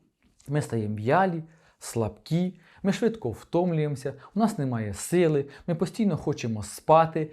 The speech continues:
рідина закачується на ту ділянку, де відбувалися зміни, в ті клітини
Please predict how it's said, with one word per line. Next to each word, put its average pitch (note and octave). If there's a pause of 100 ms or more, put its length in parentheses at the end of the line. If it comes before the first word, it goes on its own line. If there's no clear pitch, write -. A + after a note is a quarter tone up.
(200)
рідина F#3+
закачується C3
на C#3+ (600)
ту F#3
ділянку, D3
де C3
відбувалися B2
зміни, C#3
в -
ті C3
клітини B2